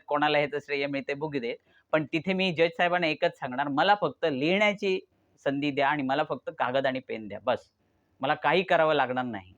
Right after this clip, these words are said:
ओके. आणि, अ, मित्रांनो, अ, माफ करा, मध्येच हे काय तुम्ही म्हणाल चाललंय, तर बरंच काही रहस्य आहेत, मी उ-, उलगडणार माझ्या बाबतीत काय झालंय. अनेक, अ, मोठी घराणी कशी संपवली जातात, एक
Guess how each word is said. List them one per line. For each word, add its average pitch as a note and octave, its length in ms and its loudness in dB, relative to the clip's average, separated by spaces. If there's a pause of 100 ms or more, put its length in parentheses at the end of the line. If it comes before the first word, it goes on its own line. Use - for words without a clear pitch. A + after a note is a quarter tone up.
(380)
ओके. C3+ 420 -4 (480)
आणि, E3+ 640 2
अ, C3+ 40 0
मित्रांनो, F3+ 560 2
अ, C3 360 -2
माफ D3 220 4 (120)
करा, F3 420 4
मध्येच C#3+ 440 0
हे E3+ 100 0
काय D#3 200 0
तुम्ही D3+ 520 -4
म्हणाल D3 360 2
चाललंय, C#3 560 2 (340)
तर C3+ 40 0
बरंच D3+ 400 4
काही F3+ 260 2
रहस्य D#3+ 340 0
आहेत, D3+ 260 2
मी C#3+ 100 -2
उ-, C3+ 240 -4
उलगडणार C3 560 0
माझ्या A#2+ 300 0
बाबतीत B2+ 280 -4 (100)
काय C3+ 200 2
झालंय. A2 340 -2 (560)
अनेक, E3 420 0
अ, C#3 280 2
मोठी C3+ 340 0
घराणी D#3 340 2
कशी D#3 260 -4
संपवली D#3 460 -2
जातात, B2+ 340 2 (260)
एक E3+ 300 -2